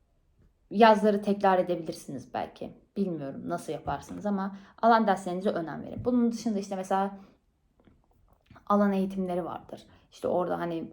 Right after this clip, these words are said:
o dersi, o kazanımı nasıl anlatacağımıza dair bilgiler öğreniriz. Dolayısıyla bunları da aklınızda tutun. Derslerinize önem verin. Seçmeli derslerinizi alırken sizin işinize yarayacak,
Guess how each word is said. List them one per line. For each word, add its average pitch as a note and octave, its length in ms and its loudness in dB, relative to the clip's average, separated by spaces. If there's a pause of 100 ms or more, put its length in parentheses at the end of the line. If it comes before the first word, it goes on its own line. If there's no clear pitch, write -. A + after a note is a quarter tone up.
o F#3+ 180 0
dersi, D#3+ 280 -2
o E3+ 100 -2
kazanımı E3+ 480 -4
nasıl F3 220 -6
anlatacağımıza D3+ 960 -10
dair C#3+ 360 -10 (760)
bilgiler D#3+ 420 -2
öğreniriz. D#3 760 -8 (240)
Dolayısıyla G#3 420 2
bunları G#3 340 2
da A3 180 -2 (360)
aklınızda F#3 520 -4
tutun. - 400 -14
Derslerinize F#3+ 500 0
önem E3 380 -4
verin. D#3 200 -10 (280)
Seçmeli G3 540 0
derslerinizi F#3+ 600 0
alırken G3 580 -2 (200)
sizin G3+ 380 0
işinize F3 440 -2
yarayacak, E3 800 -4